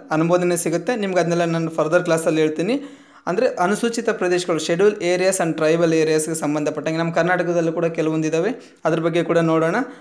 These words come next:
ಅವಕ್ಕೆ ಸಂಬಂಧಪಟ್ಟಂಗೆ ಕೆಲವೊಂದು ನಿಯಮಗಳನ್ನು ಅನುಸೂಚಿತ ಐದಲ್ಲಿ ಹೇಳುತ್ತೆ. ಆರಲ್ಲಿ ಏನು ಹೇಳುತ್ತೆ ಅಂತಂದರೆ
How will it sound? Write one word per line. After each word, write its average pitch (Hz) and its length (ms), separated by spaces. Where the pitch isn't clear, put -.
ಅವಕ್ಕೆ 185 200
ಸಂಬಂಧಪಟ್ಟಂಗೆ 220 720
ಕೆಲವೊಂದು 202 760
ನಿಯಮಗಳನ್ನು 190 920
ಅನುಸೂಚಿತ 175 520
ಐದಲ್ಲಿ 165 380
ಹೇಳುತ್ತೆ. 131 640
ಆರಲ್ಲಿ 233 400
ಏನು 220 100
ಹೇಳುತ್ತೆ 185 380
ಅಂತಂದರೆ 165 720